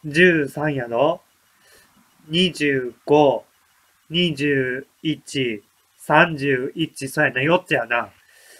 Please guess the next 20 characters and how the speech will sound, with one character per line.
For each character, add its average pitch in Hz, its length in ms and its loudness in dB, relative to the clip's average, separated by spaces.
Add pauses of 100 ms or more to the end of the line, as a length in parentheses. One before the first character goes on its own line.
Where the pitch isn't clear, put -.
(100)
ん 180 180 -4
で、 175 120 6
ボ 185 300 4
ー - 20 0
ナ 143 160 -4
ス 147 140 -2
合 143 80 4
わ 151 160 4
せ 147 100 -4
た 135 160 -2
ら 131 300 2
五 143 140 -2
個。 139 360 0 (1040)
い 180 120 2
や、 185 280 8 (1400)
急 240 360 2
に 226 200 2
来 - 80 -18
た 175 200 4
な。 131 320 0